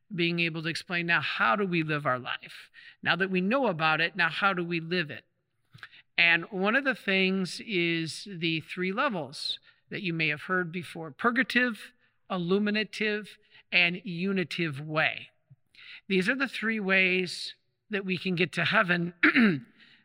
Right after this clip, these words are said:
the three levels of spirituality. All right, first is purgative. What that means is,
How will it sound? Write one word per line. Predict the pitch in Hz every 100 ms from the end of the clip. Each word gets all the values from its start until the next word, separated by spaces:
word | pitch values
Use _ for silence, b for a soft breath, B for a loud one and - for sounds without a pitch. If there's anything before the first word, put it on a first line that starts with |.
| -
the | 175
three | - 190 220 214 226
levels | 190 180 214 185 175 170 165
of | 156
spirituality. | - - 175 165 - 165 160 151 131 - - -
All | 160
right, | 131 - _ _
first | - 302 311 -
is | 214
purgative. | - 185 151 143 - 131
What | - 226
that | 320 247
means | 220 214 196
is, | 185 170 160